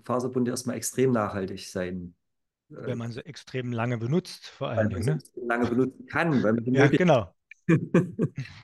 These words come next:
Speaker 1: Ja, zum Beispiel. Aber das sind also so die Themen, äh, wo, wo man natürlich drüber nachdenken muss, was ist da jetzt sinnvoll, was ist nicht sinnvoll. Also wir werden damit natürlich traktiert, das ist gar keine Frage.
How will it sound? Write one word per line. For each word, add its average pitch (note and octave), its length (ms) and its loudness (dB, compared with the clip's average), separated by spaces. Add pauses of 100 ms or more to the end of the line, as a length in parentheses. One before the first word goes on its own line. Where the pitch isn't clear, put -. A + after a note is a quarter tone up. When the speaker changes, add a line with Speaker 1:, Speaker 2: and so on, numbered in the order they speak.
(240)
Speaker 1:
Ja, C3+ 160 0
zum B2+ 180 -2
Beispiel. A2+ 360 2
Aber G#2+ 140 2
das A#2+ 80 0
sind C#3+ 80 2
also C3+ 160 2
so C3 180 -4
die B2+ 140 -10
Themen, C3+ 500 2
äh, C3 220 -6
wo, B2+ 160 -6
wo B2+ 100 -2
man B2 240 0
natürlich B2 300 0
drüber A#2+ 200 -2
nachdenken A2+ 440 0
muss, A#2 240 -2
was A2 160 -2
ist A#2+ 160 -6
da A2+ 80 -4
jetzt A2 180 -4
sinnvoll, A#2+ 380 -4
was G#2+ 120 -8
ist G#2+ 120 -10
nicht B2 220 -6
sinnvoll. A#2+ 380 -4
Also G#2+ 140 -2
wir A2+ 120 4
werden A2 180 2
damit B2 180 4
natürlich A#2+ 300 -2
traktiert, - 520 -10
das F#2 120 -12
ist G2 60 -16
gar G2+ 120 -4
keine G2 220 -6
Frage. F#2 400 -4